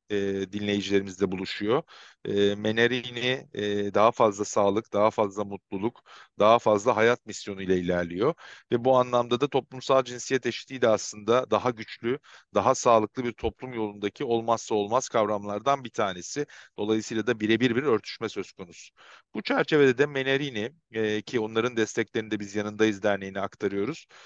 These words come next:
e, konuklarımıza şöyle bir soru yöneltmemizi rica etti. Daha mutlu ve eşit bir toplum için toplumsal cinsiyet eşitliği bağlamında hemen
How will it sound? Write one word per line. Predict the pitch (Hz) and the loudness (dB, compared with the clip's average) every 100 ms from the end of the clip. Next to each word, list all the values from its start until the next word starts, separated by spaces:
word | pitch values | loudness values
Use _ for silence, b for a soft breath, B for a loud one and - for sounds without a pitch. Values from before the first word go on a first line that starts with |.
| B - | B -4
e, | 123 120 120 | -2 0 -2
konuklarımıza | - 151 - 160 160 170 | -2 -6 -4 -4 -4 -6
şöyle | - 180 147 | -2 -2 -2
bir | 147 | -6
soru | - 147 | -2 0
yöneltmemizi | 135 107 98 104 98 92 | 0 0 -2 -4 -8 -10
rica | 92 - 95 | -10 -4 -4
etti. | 87 - 95 92 B B B _ _ | -4 -10 -12 -12 B B B _ _
Daha | 131 151 | 0 0
mutlu | 185 151 _ 143 | -2 -6 _ -2
ve | 160 | 0
eşit | 127 - 165 - | 0 -6 -8 -10
bir | |
toplum | 120 127 113 131 107 | -6 -6 -6 -10 -10
için | - 110 156 _ b b _ | -12 -14 -18 _ b b _
toplumsal | 160 - 165 156 - 180 147 | -6 -4 -8 -4 0 0 0
cinsiyet | 139 135 160 165 | -8 -6 -2 -2
eşitliği | 131 - - 120 104 | -4 -8 -12 -10 2
bağlamında | 113 113 107 98 92 90 85 - B B B _ | 4 6 2 -2 -10 -8 -8 -10 B B B _
hemen | - 233 180 117 | 0 2 4 2